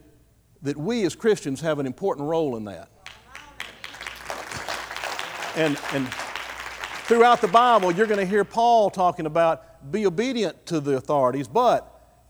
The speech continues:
not when they trample on God's values." We're supposed to stand up. We, as Christians, gotta remember, God,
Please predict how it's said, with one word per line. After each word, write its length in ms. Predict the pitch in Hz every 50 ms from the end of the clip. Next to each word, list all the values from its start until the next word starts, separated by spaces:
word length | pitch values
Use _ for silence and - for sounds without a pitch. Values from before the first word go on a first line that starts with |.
| _ -
not 340 | 151 175 220 226 - - 147
when 420 | 170 185 180 170 165 160 147 135 - - _ _ _ _ _ _ _ _ _ -
they 120 | 143 160 156
trample 440 | 160 - 196 185 170 - 175 156
on 180 | 151 147 143 135
God's 580 | 127 156 175 196 180 151 139 123 113 - - - _ - - 123
values." 580 | 131 123 117 104 95 80 - - - - - - - - - - - _ - - - _ _ _ _ - -
We're 140 | 143 151 151
supposed 320 | - 202 196 202 160 -
to 80 | 143 135
stand 360 | - - 156 143 127 120 113
up. 180 | 107 98 87 - _ _ _ _ _ _ _ _ _ _ _ _ _ _ _ _ _ _ _ _ _ _ _ _ _ _ _ _ _ _ _ _ _ _ _ _ _ _ _ _ _ _ _ _ _ _ _ _ _ _ _ _ _ _ _ _ _ _ _ _ _ _ -
We, 400 | 165 190 226 220 220 214 202 160 - - - - _ _ _ _ _ _ _ - _ _ _ _ _ _ _ _ _ _ - -
as 100 | 147 -
Christians, 680 | - - 233 220 - - - 131 107 110 117 - - _ _ _ _ _ _ - - - - -
gotta 220 | 139 185 185 180
remember, 440 | 170 151 156 175 175 151 120 107 90
God, 500 | 117 123 202 240 247 233 214 196 - -